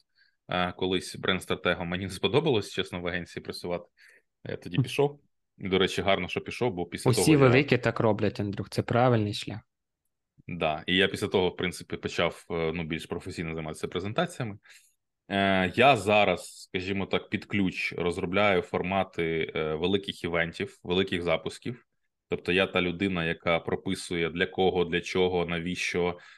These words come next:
Speaker 1: а, фішки, болі. Ну, тобто це така дуже інтелектуальна, скажімо так, робота. Її дуже складно показувати, розумієш?
Speaker 2: Мгм.
Speaker 1: Бо всі бачать, е, ну, результат,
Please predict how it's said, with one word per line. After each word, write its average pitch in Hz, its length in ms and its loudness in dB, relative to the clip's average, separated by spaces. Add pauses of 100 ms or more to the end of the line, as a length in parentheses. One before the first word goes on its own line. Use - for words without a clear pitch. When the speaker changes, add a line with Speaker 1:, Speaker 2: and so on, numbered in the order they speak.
(160)
Speaker 1:
а, 82 220 2
фішки, - 580 -4
болі. 85 640 4
Ну, 98 80 -4
тобто - 180 -10
це - 160 -6
така 90 220 0
дуже 90 580 2 (260)
інтелектуальна, 95 720 2
скажімо 87 340 -6
так, - 180 -4
робота. 98 640 2
Її 107 240 0
дуже 120 260 -2
складно 113 380 0
показувати, 85 640 0
розумієш? 80 720 -6
Speaker 2:
Мгм. 113 200 0
Speaker 1:
Бо 120 60 4
всі 120 180 2
бачать, 107 480 2
е, 82 500 2
ну, 95 140 -2
результат, 90 600 4